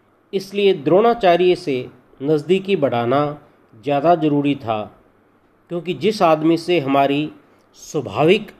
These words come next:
निकटता नहीं होती, उस आदमी को बहुत ज़्यादा मान सम्मान देकर भी अपने पक्ष में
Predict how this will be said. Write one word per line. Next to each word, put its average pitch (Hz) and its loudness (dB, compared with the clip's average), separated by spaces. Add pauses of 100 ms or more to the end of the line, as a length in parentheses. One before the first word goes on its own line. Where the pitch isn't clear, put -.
(120)
निकटता 170 -2
नहीं 151 2
होती, 117 -4 (680)
उस 214 -4
आदमी 135 0
को 127 -6 (380)
बहुत 156 -4
ज़्यादा 156 2
मान 143 2
सम्मान 143 0
देकर 131 -2
भी 113 -8 (640)
अपने 165 -4
पक्ष 175 -8
में 123 -4